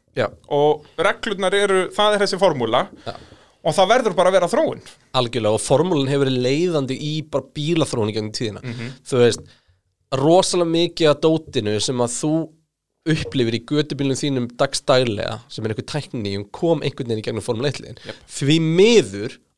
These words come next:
Speaker 1: of lítið á síðustu árum því að formúlan dróst aðeins aftur úr.
Speaker 2: Já.
Speaker 1: Hybrid-kerfið var svo sannarlega þróað í
Speaker 2: Já,
Speaker 1: Formúla
Speaker 2: já.
Speaker 1: eitt.
Speaker 2: En núna
Speaker 1: En
Speaker 2: er
Speaker 1: það
Speaker 2: það
Speaker 1: má
Speaker 2: alveg
Speaker 1: alveg
Speaker 2: bara
Speaker 1: spyrja sig hvort að Formúla eitt ekki bara verið rafmagn sem náttúrulega er fremst í
Speaker 2: Akkurat.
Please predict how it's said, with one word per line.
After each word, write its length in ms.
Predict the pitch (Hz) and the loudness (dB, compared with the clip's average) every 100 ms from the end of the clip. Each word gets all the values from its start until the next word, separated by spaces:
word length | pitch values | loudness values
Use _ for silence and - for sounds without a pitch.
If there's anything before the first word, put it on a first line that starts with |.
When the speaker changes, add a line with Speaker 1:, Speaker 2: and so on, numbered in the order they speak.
| - | 0
Speaker 1:
of 180 | 175 156 | 2 2
lítið 320 | 180 185 135 | -2 -2 0
á 80 | 117 | 0
síðustu 300 | 135 120 - | 0 -2 -2
árum 160 | 104 110 | -4 -4
því 140 | 117 | -4
að 60 | 139 | -2
formúlan 380 | 151 135 135 127 | 0 2 0 -2
dróst 260 | - 98 120 | -6 -6 -4
aðeins 160 | 143 | 0
aftur 300 | 220 - - | -2 -4 -14
úr. 60 | - _ | -16 _
Speaker 2:
Já. 160 | 180 170 _ - | -16 -16 _ -2
Speaker 1:
Hybrid-kerfið 680 | 135 175 190 - 170 139 143 | 0 0 -6 0 0 2 2
var 240 | 139 202 220 | 4 2 2
svo 140 | 139 | -2
sannarlega 360 | - 117 104 101 | -4 -2 -4 -4
þróað 380 | - 101 101 - | -2 -2 -2 -6
í 80 | 135 | -8
Speaker 2:
Já, 60 | 113 | -2
Speaker 1:
Formúla 320 | 120 95 92 | -2 -2 -8
Speaker 2:
já. 60 | 123 | -10
Speaker 1:
eitt. 60 | - - - _ | -14 -20 -20 _
Speaker 2:
En 120 | 123 | -2
núna 80 | 131 | 0
Speaker 1:
En 100 | 135 | 2
Speaker 2:
er 60 | 139 | 0
Speaker 1:
það 80 | - | 0
Speaker 2:
það 140 | 151 | 4
Speaker 1:
má 60 | 175 | 6
Speaker 2:
alveg 120 | 196 | 6
Speaker 1:
alveg 160 | 165 | 4
Speaker 2:
bara 80 | 151 | 4
Speaker 1:
spyrja 180 | - 160 | 4 4
sig 100 | 143 | 4
hvort 160 | 156 147 | 0 0
að 80 | 139 | 2
Formúla 280 | 156 147 156 | 2 2 0
eitt 100 | 139 | -2
ekki 80 | 127 | 0
bara 140 | 127 | 4
verið 160 | 123 120 | 4 4
rafmagn 320 | 147 160 127 - | 4 4 2 0
sem 100 | 120 | -2
náttúrulega 320 | 113 120 113 | 0 0 0
er 60 | |
fremst 400 | - 147 139 - - | 2 2 0 -6 -8
í 100 | 131 131 - _ | -6 -6 -12 _
Speaker 2:
Akkurat. 320 | - - 208 | -14 -2 -2